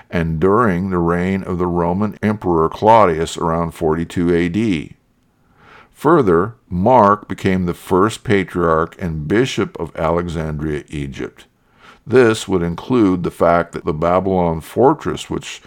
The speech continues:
we mentioned, was located some one hundred and forty miles to the southeast of Alexandria and would have been under Mark's jurisdiction. So,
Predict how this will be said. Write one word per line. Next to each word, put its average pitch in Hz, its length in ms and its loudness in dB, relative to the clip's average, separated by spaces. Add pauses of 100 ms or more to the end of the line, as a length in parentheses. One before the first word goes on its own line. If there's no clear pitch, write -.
(160)
we 80 120 -6
mentioned, 80 500 -6
was 85 120 -6
located 90 600 0
some 87 300 -2
one 90 340 -2
hundred 98 320 -2
and 85 120 -6
forty 92 300 -2
miles 82 480 -2
to - 80 -16
the 82 100 -10
southeast 85 760 0
of 73 240 -12
Alexandria 87 1040 -2 (400)
and 98 240 -2
would 104 140 4
have 101 120 0
been 101 240 -2
under 92 540 0
Mark's 82 500 -4
jurisdiction. 85 1080 -2 (1600)
So, - 640 4